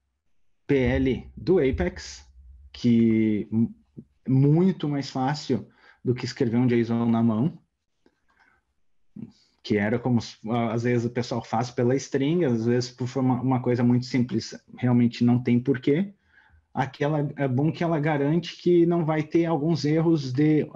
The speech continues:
erros humanos de criação do json, porque o, o, pro JavaScript tudo é string até fazer o parse. Então, na, lá no outra ponta é que vai dar o,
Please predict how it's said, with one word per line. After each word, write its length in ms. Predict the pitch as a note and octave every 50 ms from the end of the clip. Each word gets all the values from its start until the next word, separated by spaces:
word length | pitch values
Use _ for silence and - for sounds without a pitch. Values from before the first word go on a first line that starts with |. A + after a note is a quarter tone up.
| A#2 -
erros 320 | - D#3 D#3+ F3 F3 F3 F3+
humanos 500 | F3+ F#3 D#3 D3+ E3 E3+ D#3+ D3 C#3 A#2+
de 100 | C3 B2+
criação 380 | B2+ C#3 B2 B2 - C3 B2
do 100 | B2+ C3
json, 400 | B2 C#3 D#3 D#3+ C#3 C3+ A#2+ A2+
porque 300 | G2+ G#2 G#2 - - B2
o, 320 | A#2 A2+ A2+ G#2+ G#2+ G2+ - _ _ _ _ _ _ _ _ _
o, 140 | - C#3 C#3
pro 140 | - - C3+
JavaScript 720 | B2+ D#3+ D3+ D#3+ D3+ - - - F3 F3+ F3+ - - -
tudo 180 | - G3+ F#3+ F#3+
é 20 |
string 580 | F3+ - - - D#3 E3+ F#3 G3 G3+ G3 F#3+ G3
até 320 | F3+ D#3 - _ D#3 D#3
fazer 220 | - - E3+ D3 F3
o 60 | E3
parse. 480 | - - A2+ G2 G2 - - - - _ _ _ _ _ _ _ _ _ _ _ _ _
Então, 680 | - G#2 G2+ G#2+ A2 A2 A2+ A2+ A2+ A2+ A2 G#2 G#2 A#2+
na, 140 | A2+ A#2 A#2
lá 300 | - B2 B2 B2+ C#3+ D#3+
no 120 | F#3 F#3 E3+
outra 240 | E3+ E3 - F3+ F3+
ponta 360 | - - C3+ C#3 D3+ D3+ E3+
é 40 | D#3+
que 100 | - D3
vai 160 | D3+ D3+ D3
dar 180 | C#3 C3 C3+
o, 360 | C#3+ D3 D3+ D3+ D3 D3 D3+